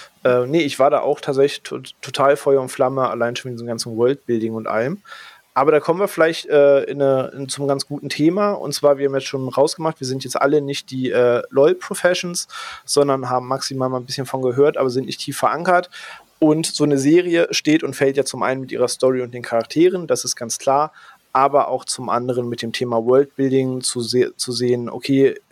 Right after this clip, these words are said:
was für eine Epoche spielt die Serie, was geht da ab, was sind hier die Konflikte? Ähm, und da haben wir eben diese Zwillingsstädte Piltover and Sound, die so ein bisschen,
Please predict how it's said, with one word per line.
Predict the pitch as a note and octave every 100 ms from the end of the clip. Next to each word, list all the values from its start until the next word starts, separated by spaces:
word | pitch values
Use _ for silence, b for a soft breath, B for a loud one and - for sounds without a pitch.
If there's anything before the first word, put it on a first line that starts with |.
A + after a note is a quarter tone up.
| -
was | C#3 E3 F#3
für | D#3+
eine | C3+
Epoche | B2+ F3 F3
spielt | - E3 D#3
die |
Serie, | C#3+ C#3+ C#3+ C#3
was | B2+ B2
geht | - B2
da | A#2+
ab, | C3+ C#3 _
was | B2+ -
sind | C3
hier | -
die | B2+ B2+
Konflikte? | B2 A#2+ D3 D#3+ - D3 C#3+ B B B B _
Ähm, | C3 B2+ B2 A#2+
und | C3
da | C#3
haben | D3 D#3+
wir | C#3+
eben | A2 C#3
diese | B2+ B2+
Zwillingsstädte | A#2+ - E3 E3 - C#3+ D3 C#3
Piltover | - C#3 B2+ B2 B2 A#2
and | A#2+
Sound, | B2 D3+ D#3 E3+ E3
die | C3
so | B2
ein | A#2+
bisschen, | B2+ - B2 A#2+